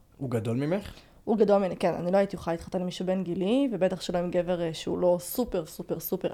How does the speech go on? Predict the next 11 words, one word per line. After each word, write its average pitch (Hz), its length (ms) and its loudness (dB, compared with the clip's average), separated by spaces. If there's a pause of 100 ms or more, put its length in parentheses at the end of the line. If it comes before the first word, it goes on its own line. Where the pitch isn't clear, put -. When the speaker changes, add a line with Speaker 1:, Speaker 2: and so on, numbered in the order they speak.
(100)
Speaker 2:
אלפא. 226 280 2 (920)
בעלי 180 300 2
הוא 185 80 6
הכי 175 340 2
אלפא 170 300 0
שיכול 170 600 -2
להיות. 175 420 2 (540)
אה, 190 180 2 (120)
כן? 247 200 4 (1120)
כן, 269 240 0 (180)
אה, 190 60 -4